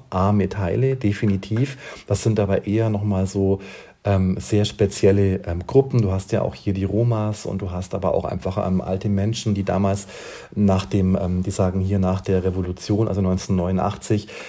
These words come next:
es nicht mehr wirklich geschafft haben, in einen guten Job zu kommen. Die kriegen Mini-Renten. Es gibt aber auch die Menschen, die hier richtig gut verdienen. Also wirklich richtig gut heißt, überhaupt nicht weit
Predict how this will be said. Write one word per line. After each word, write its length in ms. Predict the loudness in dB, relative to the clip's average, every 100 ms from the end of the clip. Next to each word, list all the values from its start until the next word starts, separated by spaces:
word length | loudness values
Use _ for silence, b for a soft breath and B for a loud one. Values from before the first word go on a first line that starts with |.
| B
es 180 | -4 2
nicht 140 | 2 4
mehr 180 | 2
wirklich 320 | 2 0 -4 -6
geschafft 460 | -2 0 -2 -2
haben, 140 | 0 2
in 40 |
einen 120 | 0
guten 240 | -2 -4 -4
Job 320 | 2 2 2
zu 80 | -4
kommen. 240 | 0 2
Die 80 | 0
kriegen 400 | -2 0 2 4
Mini-Renten. 680 | 4 2 2 2 2 0 -2
Es 220 | -2 -4
gibt 180 | -4 0
aber 160 | 0
auch 140 | -2 -2
die 100 | -2
Menschen, 400 | 0 -2 -2 -4
die 60 |
hier 200 | -2 0
richtig 460 | 0 0 -4 -8 -4
gut 240 | -2 -2
verdienen. 520 | -2 -8 -6 -8 -6
Also 260 | -6 -6 -6 B B B
wirklich 440 | 0 2 0 -4 0
richtig 440 | 0 0 -10 -8
gut 240 | -8 -6
heißt, 340 | -4 -4 -6 -8
überhaupt 560 | -4 -4 0 -2 0
nicht 240 | -2 0 -2
weit 320 | 2 2